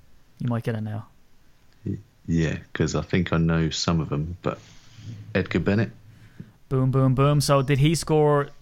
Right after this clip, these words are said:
Speaker 1: three or did he score one?
Speaker 2: I'm gonna guess he scored three.
Speaker 1: Dead right.
Speaker 2: Because I reckon the one,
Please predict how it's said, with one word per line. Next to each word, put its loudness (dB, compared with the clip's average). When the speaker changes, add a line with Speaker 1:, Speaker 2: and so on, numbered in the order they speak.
Speaker 1:
three -6
or -8
did -4
he 0
score -4
one? -6
Speaker 2:
I'm 2
gonna 4
guess 0
he -4
scored -4
three. -6
Speaker 1:
Dead -10
right. -14
Speaker 2:
Because 0
I 4
reckon 0
the 0
one, -2